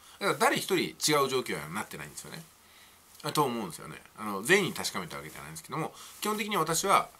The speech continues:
その方と同じような、あの、利益を出している。まあ、私の方がね、ちょっとね、稼働台数が多いんで、利益幅は大きいんですけども、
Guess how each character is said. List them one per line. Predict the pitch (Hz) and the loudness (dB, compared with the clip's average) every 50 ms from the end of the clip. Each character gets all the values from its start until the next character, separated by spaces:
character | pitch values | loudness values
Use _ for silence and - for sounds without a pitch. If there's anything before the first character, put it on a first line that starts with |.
| - - | -20 -8
そ | - - 147 | -2 0 0
の | 143 | 2
方 | 135 139 135 135 | 2 2 0 2
と | 113 90 | 0 0
同 | 92 110 117 | 0 2 0
じ | 117 131 | 0 0
よ | 139 | -2
う | 117 95 | -2 2
な、 | 101 113 90 - - _ _ _ _ 92 | 2 2 2 0 -4 _ _ _ _ -6
あ | 98 95 | -4 -4
の、 | 87 87 95 | -4 -4 -2
利 | 104 113 | -2 -2
益 | 101 82 - | -2 -2 -4
を | 82 80 | -6 -4
出 | 87 95 | -4 -4
し | - - | -4 -4
て | - - | -6 -8
い | |
る。 | - - - | -14 -12 -4
ま | 135 147 | 0 2
あ、 | 151 | 2
私 | 165 208 214 240 | 2 2 0 0
の | 247 | 0
方 | 240 - | 0 0
が | 202 | 0
ね、 | 180 - | -4 -4
ち | - - | -6 -8
ょ | |
っ | - | -8
と | - 85 | -8 -6
ね、 | - | -4
稼 | - 123 - | -2 0 0
働 | 147 151 151 | 2 4 4
台 | 143 123 | 2 2
数 | - 85 | 0 -2
が | 80 87 | -4 -4
多 | 104 104 | -4 -4
い | 87 | -4
ん | 80 78 | -6 -4
で、 | 87 87 - - - - - - - | -4 -4 -4 -6 -12 -16 -18 -16 -8
利 | - 127 135 | -4 -4 -4
益 | 131 - 131 | -2 0 -2
幅 | 110 85 82 73 | -2 0 -2 -4
は | |
大 | 82 101 101 | -4 -4 -6
き | - | -6
い | 113 95 | -8 -8
ん | |
で | 80 78 | -8 -8
す | - - | -10 -12
け | - | -12
ど | 85 - | -16 -14
も、 | - 110 107 - 147 - | -12 -10 -10 -10 -10 -12